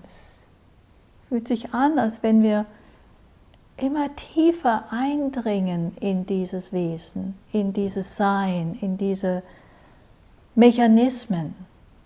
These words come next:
Ja? Ich weiß nicht, wie es euch geht, aber <laughs> mir geht es so. Ja? Es ist ein, es ist nicht, wir sitzen nicht mehr an der Oberfläche in der Mitte vom Retreat.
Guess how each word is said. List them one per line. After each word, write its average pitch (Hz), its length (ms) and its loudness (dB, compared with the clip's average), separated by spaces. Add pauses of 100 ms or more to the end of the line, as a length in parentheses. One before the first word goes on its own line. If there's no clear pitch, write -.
(240)
Ja? 247 200 -2 (480)
Ich 226 40 -2
weiß - 120 -8
nicht, 185 160 -2
wie 196 80 0
es 175 100 -6
euch 175 280 -4
geht, 190 240 -4
aber 180 280 0
<laughs> 214 340 4
mir 240 200 12
geht 226 240 4
es 202 220 2
so. - 320 0 (340)
Ja? 233 140 0 (280)
Es - 120 -18
ist - 80 -10
ein, 226 260 -2 (680)
es - 120 -14
ist - 80 -18
nicht, 330 220 -6 (180)
wir 254 120 -2
sitzen 277 420 -2
nicht 294 260 0
mehr 277 200 2
an 247 160 2
der 247 100 2
Oberfläche 233 800 0 (760)
in 208 140 2
der 202 100 2
Mitte 185 300 0
vom 180 240 -4
Retreat. 180 460 -8